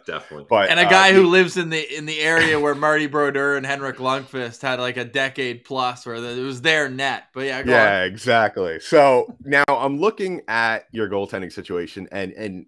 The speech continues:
Speaker 2: in the four, uh, matchups that our teams had last year,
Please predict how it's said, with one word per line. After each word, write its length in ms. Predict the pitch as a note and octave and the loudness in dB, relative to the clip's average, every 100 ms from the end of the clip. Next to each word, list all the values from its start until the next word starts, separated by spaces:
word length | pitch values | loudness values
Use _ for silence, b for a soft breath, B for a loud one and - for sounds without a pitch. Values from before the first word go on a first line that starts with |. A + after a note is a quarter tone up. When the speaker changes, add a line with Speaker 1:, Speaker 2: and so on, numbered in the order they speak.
| - | -10
Speaker 2:
in 160 | C3 | -8
the 100 | B2+ | -6
four, 640 | G#2+ - D3 D3+ D#3+ D3 - _ _ _ - | -10 -8 -6 -2 0 -2 -6 _ _ _ -6
uh, 200 | G#2+ G2 | -2 -2
matchups 520 | F#2 A2 A2 - F#2 - | -2 -4 -4 -6 -10 -4
that 160 | F2+ | -4
our 100 | F2 | -4
teams 240 | F2 F#2+ E2+ | -6 -12 -10
had 180 | E2 | -12
last 320 | D2 C#2 D2 - | -10 -14 -14 -16
year, 220 | D2 | -16